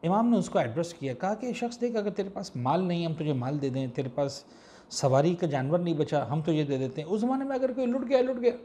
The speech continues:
मालदार भी होता था तो कोई बैंक अकाउंट्स वगैरह, क्रेडिट कार्ड तो होते नहीं थे, लुट गया, लुट गया, डाकू ने लूट लिया, कुछ भी नहीं बचा, सब कुछ लूट के ले जाते थे सिवाय बदन के कपड़ों के।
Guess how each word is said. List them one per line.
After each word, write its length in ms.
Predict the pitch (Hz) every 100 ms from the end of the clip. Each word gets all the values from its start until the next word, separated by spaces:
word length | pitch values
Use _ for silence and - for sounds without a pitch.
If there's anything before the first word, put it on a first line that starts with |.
| - - - - - - -
मालदार 380 | 165 170 196 247
भी 100 | 254
होता 200 | 240 233
था 120 | 233
तो 120 | 226
कोई 120 | 233 190
बैंक 340 | 156 196 208
अकाउंट्स 380 | 185 196 214 202
वगैरह, 220 | 196 202
क्रेडिट 340 | 202 180 180
कार्ड 160 | 196 190
तो 100 | 202
होते 200 | 196 269
नहीं 140 | 269
थे, 120 | 226 190
लुट 200 | 226 240
गया, 160 | 185
लुट 180 | 170 233
गया, 160 | 254 220
डाकू 320 | 175 185 220
ने 80 | 202
लूट 200 | 226 233
लिया, 160 | 240
कुछ 240 | 202 254 214
भी 100 | 294
नहीं 100 | 294
बचा, 280 | 247 214 185
सब 200 | - 233
कुछ 140 | 339
लूट 160 | 302 277
के 80 | 262
ले 120 | 240
जाते 240 | 220 220
थे 100 | 214
सिवाय 300 | 190 208 214
बदन 280 | 202 196 202
के 60 | 196
कपड़ों 320 | 190 175 185
के। 100 | 160